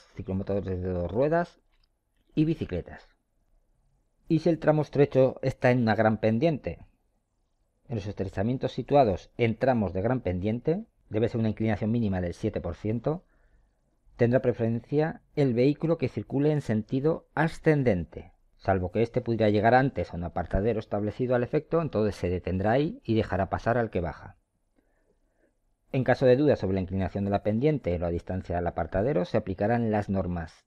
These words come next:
indicadas para los estrechamientos en la calzada.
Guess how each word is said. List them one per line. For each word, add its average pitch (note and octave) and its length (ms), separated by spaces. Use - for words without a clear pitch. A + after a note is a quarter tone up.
indicadas C3+ 720
para G#2 280
los F2 200
estrechamientos G2+ 840
en B2+ 80
la A2+ 140
calzada. E2+ 600